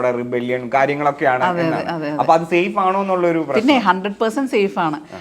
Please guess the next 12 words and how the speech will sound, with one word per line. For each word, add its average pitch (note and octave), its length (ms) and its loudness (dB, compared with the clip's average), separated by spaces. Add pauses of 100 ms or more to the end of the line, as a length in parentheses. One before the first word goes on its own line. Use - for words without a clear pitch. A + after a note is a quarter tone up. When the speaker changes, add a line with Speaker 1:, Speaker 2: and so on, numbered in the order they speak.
(200)
Speaker 1:
ആ. F3 60 -4
Speaker 2:
ആ, F3 220 0
നമുക്ക് G#3+ 360 0
സൗത്ത് A3 380 4
ആഫ്രിക്ക A#3 380 -2
ഏറ്റവും A3+ 500 -6
റിച്ചസ്റ്റ് A3 540 -8
കൺട്രി G#3 300 0
ആണ് E3 340 2
ആ D#3+ 200 2
Speaker 1:
ഉം. D#3+ 80 -4
Speaker 2:
കോണ്ടിനെന്റിൽ. E3+ 720 -2